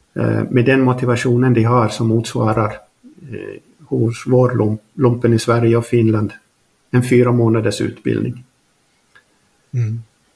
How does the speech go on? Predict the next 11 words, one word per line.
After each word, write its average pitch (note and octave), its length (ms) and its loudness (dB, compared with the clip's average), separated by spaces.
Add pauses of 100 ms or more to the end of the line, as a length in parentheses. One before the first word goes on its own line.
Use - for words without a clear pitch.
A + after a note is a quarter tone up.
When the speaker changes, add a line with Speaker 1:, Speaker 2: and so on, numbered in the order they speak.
(800)
Speaker 1:
Och, A2+ 460 -2
eh, A#2 280 2 (1120)
det B2+ 100 2
är B2 40 4
liksom B2+ 320 2
även C3 200 2
på C3+ 100 -2
deras C3 340 2
fritid D#3 600 0
så, G#2+ 300 -4
så A2+ 400 -6